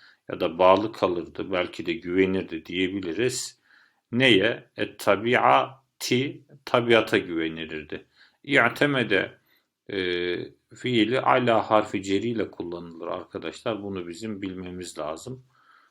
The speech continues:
Dolayısıyla bunu bildiğimizde sorunun cevabı da ortaya çıkmış olur. E, bir hayat, e, tabiata, e,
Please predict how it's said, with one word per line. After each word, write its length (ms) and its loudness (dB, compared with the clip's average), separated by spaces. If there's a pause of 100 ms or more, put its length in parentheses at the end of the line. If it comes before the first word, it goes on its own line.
(260)
Dolayısıyla 540 0
bunu 280 0
bildiğimizde 640 -2
sorunun 460 -6
cevabı 520 -2
da 60 -2
ortaya 400 -4
çıkmış 440 -10
olur. 260 -8 (640)
E, 400 -4
bir 120 4
hayat, 720 0 (120)
e, 340 -2
tabiata, 840 2 (520)
e, 80 -6